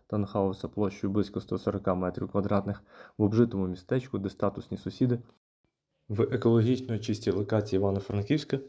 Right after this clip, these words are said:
неподалік з центральної частини міста. Звертайтесь.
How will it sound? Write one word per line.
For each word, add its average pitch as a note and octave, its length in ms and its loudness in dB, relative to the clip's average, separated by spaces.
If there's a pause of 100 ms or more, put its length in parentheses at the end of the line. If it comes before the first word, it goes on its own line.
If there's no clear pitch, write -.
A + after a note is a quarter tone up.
(120)
неподалік A2 500 4
з - 80 -10
центральної G2 420 4
частини F2+ 460 -4
міста. - 400 -8 (240)
Звертайтесь. B2+ 720 0